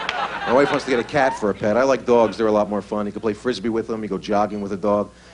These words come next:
She said, "Cats are better than dogs, 'cause when a dog has to go to the bathroom at three in the morning and has to wake you up, you have to get up, you have to let the dog out, you have to wait till he's done, you have to let him back in. When a cat has to go, they don't bother anybody. They just shit in a box."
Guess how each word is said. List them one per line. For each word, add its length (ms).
She 80
said, 160
"Cats 300
are 40
better 220
than 160
dogs, 320
'cause 140
when 100
a 40
dog 260
has 100
to 80
go 100
to 60
the 80
bathroom 380
at 80
three 180
in 60
the 60
morning 280
and 60
has 100
to 80
wake 180
you 200
up, 200
you 120
have 120
to 80
get 160
up, 240
you 60
have 80
to 60
let 100
the 80
dog 360
out, 200
you 60
have 140
to 60
wait 180
till 80
he's 140
done, 300
you 80
have 80
to 80
let 140
him 100
back 220
in. 240
When 140
a 20
cat 240
has 180
to 60
go, 180
they 100
don't 120
bother 300
anybody. 520
They 80
just 140
shit 220
in 80
a 40
box." 520